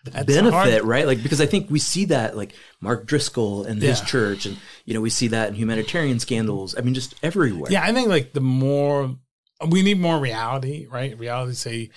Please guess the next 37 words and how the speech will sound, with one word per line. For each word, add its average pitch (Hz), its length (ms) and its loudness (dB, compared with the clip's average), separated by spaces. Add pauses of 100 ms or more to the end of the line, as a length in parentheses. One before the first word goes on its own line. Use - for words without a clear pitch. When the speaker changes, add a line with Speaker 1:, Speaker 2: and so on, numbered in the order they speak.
(160)
Speaker 1:
yes, 160 280 2
you 160 80 0
can 131 60 0
be 135 100 2
really 123 200 -2
good, 117 340 -4
but 120 180 -6
also 120 640 -4 (460)
everybody 170 360 4
needs 131 180 2
boundaries. 113 460 -10
So 151 320 2 (580)
we 180 160 0
started 226 300 4
with 160 120 4
an 147 60 -2
Apocalypse 147 500 -2
Meow, 131 380 -4
right? 113 260 -10
Cult. 110 320 0
Speaker 2:
Mm-hmm. 147 120 0 (320)
Speaker 1:
So 165 220 0
I, 139 60 -8
the 151 120 0
first 202 440 -2
time 185 240 -4
I 143 80 -2
covered 135 240 -2
a 120 60 0
weird 120 260 -2
religious 117 400 -6
group, 98 260 -16
which 107 140 -12
was 107 180 -8
in 113 100 -10
my 113 160 -12
hometown 123 720 0